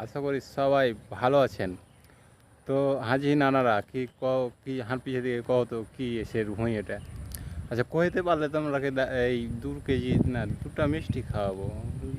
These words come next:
বেশি লাই, দুটা। ইউটিউবের ইনকাম নাই রে ভাই রে, দুটা মিষ্টি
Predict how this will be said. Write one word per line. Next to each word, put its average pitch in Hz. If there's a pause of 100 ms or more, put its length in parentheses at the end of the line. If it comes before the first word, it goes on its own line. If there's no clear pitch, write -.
(140)
বেশি 147
লাই, 98 (100)
দুটা। 127 (520)
ইউটিউবের 196
ইনকাম 170
নাই 143
রে 139 (100)
ভাই 127 (160)
রে, 131 (560)
দুটা 156
মিষ্টি 143